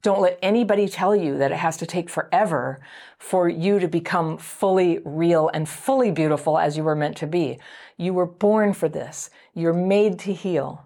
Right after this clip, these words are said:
This is your birthright, and you've already come this far. So be proud of yourself.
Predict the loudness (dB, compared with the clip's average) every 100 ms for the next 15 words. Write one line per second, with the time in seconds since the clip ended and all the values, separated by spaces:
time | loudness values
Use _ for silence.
0 | -6 -4 -2 -2 -2 2 0 0 -2 -4
1 | -4 -8 -16 _ -20 -20 -10 -2 0 0
2 | -2 0 2 4 2 0 -2 -6 -6 -6
3 | -6 -4 -6 -14 _ _ -16 -6 -4 -4
4 | 0 0 0 -2 -8 -10 -10 -12 -14